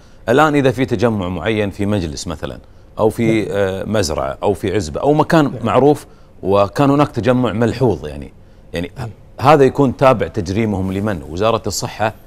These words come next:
Speaker 1: نيابة وزارة الصحة، أم النيابة العادية، أم أي قسم بالضبط؟
Speaker 2: آه، التجمعات الآن حسب، آه، مثل ما تعلمون كلكم، آه، بأن اللجنة العليا لإدارة الأزمات أصدرت، آه، حزمة من التعليمات ومن القرارات،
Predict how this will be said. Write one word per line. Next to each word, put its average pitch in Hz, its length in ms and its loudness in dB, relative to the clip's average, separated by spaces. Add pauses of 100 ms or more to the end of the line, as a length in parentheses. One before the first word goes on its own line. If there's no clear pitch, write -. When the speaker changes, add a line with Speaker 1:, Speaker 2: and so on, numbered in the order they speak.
(140)
Speaker 1:
نيابة 123 280 8
وزارة 110 260 2
الصحة، 147 400 -2
أم 131 180 -2 (320)
النيابة 110 440 2
العادية، 95 560 0
أم 131 160 0
أي 147 100 4
قسم 98 380 -4
بالضبط؟ 76 240 -12 (960)
Speaker 2:
آه، 139 600 2
التجمعات 185 720 2
الآن 196 380 2
حسب، 190 420 2
آه، 143 480 6
مثل 165 320 -2
ما 160 200 2
تعلمون 170 420 2
كلكم، 180 480 0 (420)
آه، 151 240 8
بأن 170 380 4
اللجنة 185 380 6
العليا 180 580 6
لإدارة 165 480 6
الأزمات 165 500 2
أصدرت، 185 580 2
آه، 156 180 4
حزمة 175 380 4
من 151 240 4
التعليمات 156 840 4
ومن 165 200 2
القرارات، 156 640 6